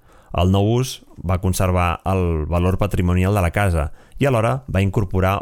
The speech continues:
un equipament privat amb vocació pública dins d'un circuit cultural de Torroella. La mateixa Fundació Mascort explica que el contingut original de la casa no s'ha conservat, perquè va ser destruït durant la Guerra Civil.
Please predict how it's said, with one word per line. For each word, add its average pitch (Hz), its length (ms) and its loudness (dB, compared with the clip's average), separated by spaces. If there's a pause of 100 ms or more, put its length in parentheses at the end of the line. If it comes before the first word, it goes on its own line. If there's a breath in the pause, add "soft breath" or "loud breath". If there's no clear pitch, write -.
un 135 180 0
equipament 113 420 -2
privat 92 520 0
amb 95 260 0
vocació 98 420 -2
pública 92 540 -2
dins 95 240 0
d'un - 160 -2
circuit 90 340 -4
cultural 80 380 -2
de 80 160 0
Torroella. 71 460 -8 (640 loud breath)
La 92 100 2
mateixa 87 380 0
Fundació 90 320 0
Mascort 113 480 -2
explica 117 560 -2 (380 loud breath)
que 101 120 0 (320)
el 82 320 -2
contingut 90 460 0
original 104 380 2
de 107 100 2
la 104 80 -4
casa 110 340 0
no 101 220 0
s'ha 104 180 -2
conservat, 82 560 -4 (320 loud breath)
perquè 82 300 -2
va 90 60 0
ser 104 120 0
destruït 95 380 0
durant 90 260 2
la 80 80 0
Guerra 90 240 0
Civil. 73 380 -4